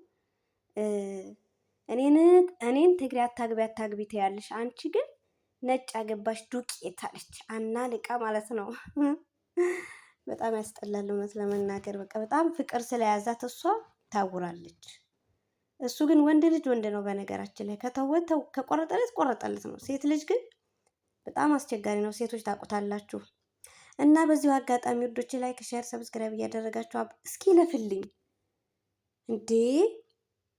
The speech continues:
ይኸው ሰው ሁላ አውቆም ይሁን ድራማ እየሰሩም ምን እያሉ ተጣላን እያሉ ተፋቀርን እያሉ ላይቭ ላይ እየወጡ ይሸቅላሉ። እኔ እንኳን በዩቱብ ልሸቅል እንጂ ስለዚህ ሰብስክራይብ አድርጉኝ። እውነት አውጡኝ፣ በቃ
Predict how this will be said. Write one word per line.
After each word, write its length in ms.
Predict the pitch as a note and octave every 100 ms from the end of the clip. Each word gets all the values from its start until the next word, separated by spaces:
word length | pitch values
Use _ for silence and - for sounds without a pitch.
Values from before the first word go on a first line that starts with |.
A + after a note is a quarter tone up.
| _ _ _ - -
ይኸው 240 | D4 F4 F4+
ሰው 220 | E4+ E4
ሁላ 360 | E4+ D#4+ F4+ F4+ F4
አውቆም 420 | C4 - D#4 D#4
ይሁን 260 | D#4+ E4
ድራማ 320 | B3+ B3 C4 C#4+
እየሰሩም 640 | C#4+ D4+ D#4+ D#4 D#4 D#4 _ _ _ _ _ - A#3+
ምን 200 | C#4+ D4
እያሉ 340 | C#4 D4+ D4
ተጣላን 540 | B3 A3+ C#4+ D4 D4+
እያሉ 400 | D4+ C#4 D4 D4
ተፋቀርን 680 | D4+ G#3+ B3+ C#4 - D#4 D4+
እያሉ 360 | D4 D4+ D4+ - _ _ _ _
ላይቭ 240 | B3+ C4+ C#4
ላይ 140 | C#4+
እየወጡ 400 | C4 C#4 C#4 -
ይሸቅላሉ። 760 | C4 B3 A3 - A3 G#3+ G#3 G#3 _ _ _ _ _ _ _ _
እኔ 180 | F4 F4
እንኳን 280 | E4+ D4+ C#4
በዩቱብ 320 | C4+ B3+ B3
ልሸቅል 460 | A#3+ A#3 A3 - G#3
እንጂ 320 | G#3 - - _ _ _ _ _ _ _ F#4
ስለዚህ 220 | F4+ F4+
ሰብስክራይብ 520 | E4+ E4+ - C#4+ C4+
አድርጉኝ። 320 | B3+ - B3+ C#4
እውነት 320 | E4+ G4+ - - _ _
አውጡኝ፣ 500 | - D4+ D4+ D4+ A#3 A3
በቃ 200 | G#3